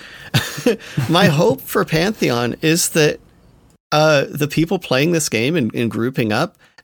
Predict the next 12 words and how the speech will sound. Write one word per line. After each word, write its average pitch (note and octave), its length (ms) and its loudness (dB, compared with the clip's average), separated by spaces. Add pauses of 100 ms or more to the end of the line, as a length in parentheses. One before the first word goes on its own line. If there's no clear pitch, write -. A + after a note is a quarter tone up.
actually D3+ 340 0
find D3 460 0
people F#3 380 0
that D3 240 -2 (260)
they C3+ 200 2
end D3 160 2
up F#3+ 160 -4
caring D#3 360 -2
about. G2 380 -6 (440)
Um, G2+ 400 -2 (140)
not A#2+ 460 -2
just, - 420 -2